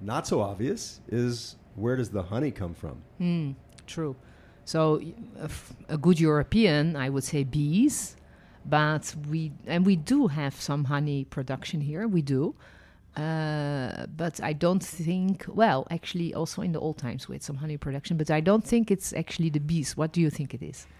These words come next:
Speaker 1: So, um, of course, the first thing that would come to one's mind about honey is, uh, bee honey, uh, bee honey, uh, industry. And when, uh, Jews and Christians and, and Europeans start coming to the land of Israel,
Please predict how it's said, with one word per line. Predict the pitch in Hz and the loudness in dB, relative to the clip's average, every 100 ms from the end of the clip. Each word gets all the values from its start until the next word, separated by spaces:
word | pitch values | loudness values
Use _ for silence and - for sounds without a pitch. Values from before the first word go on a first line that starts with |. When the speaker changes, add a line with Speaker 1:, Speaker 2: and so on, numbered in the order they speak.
| - | -20
Speaker 1:
So, | - - 104 101 101 95 - | -18 -8 -2 2 2 -2 -6
um, | 101 98 95 95 101 101 | -8 -6 -6 -6 -8 -12
of | - | -8
course, | - 139 127 - - 92 | -2 -2 -2 -8 -14 -12
the | 95 | -10
first | - 123 120 | -4 -4 -4
thing | 117 107 | -4 -4
that | 98 | -4
would | 98 | -6
come | - 104 | -4 -4
to | 98 | -4
one's | 95 95 90 | -4 -4 -6
mind | 90 92 95 | -6 -6 -6
about | 92 90 | -6 -8
honey | 82 98 131 | -8 -6 -6
is, | 151 147 147 | -6 -8 -8
uh, | 143 151 139 | -6 -6 -4
bee | 160 180 | -2 -2
honey, | 147 107 87 82 - - | -2 -4 -6 -10 -14 -10
uh, | 104 107 101 | -8 -6 -6
bee | 120 139 | -4 -2
honey, | 127 113 107 - 90 | -2 -2 -4 -6 -10
uh, | 87 - | -10 -6
industry. | 113 101 95 - 131 185 - - - - _ - | -4 -4 -6 -6 -6 -6 -12 -20 -20 -20 _ -10
And | 104 104 95 - | -4 -4 -6 -12
when, | 95 113 160 165 165 - _ _ - - | -8 -2 0 0 -4 -8 _ _ -20 -14
uh, | - 104 101 101 98 95 82 | -6 -4 -4 -4 -4 -6 -8
Jews | 101 127 127 95 | -2 0 0 -4
and | 87 | -4
Christians | 131 131 - 120 123 101 | -4 -4 -4 -6 -6 -6
and, | 92 90 87 - | -6 -6 -10 -10
and | 82 80 78 82 - - - | -10 -10 -12 -14 -18 -18 -6
Europeans | 107 117 - 135 110 104 | -2 -2 0 0 0 -2
start | 113 101 | -4 -4
coming | - 117 120 98 | -4 -4 -2 -2
to | 98 | -4
the | 95 | -6
land | 95 104 95 | -4 -4 -4
of | 104 | -2
Israel, | 165 123 107 139 | -2 0 -2 -2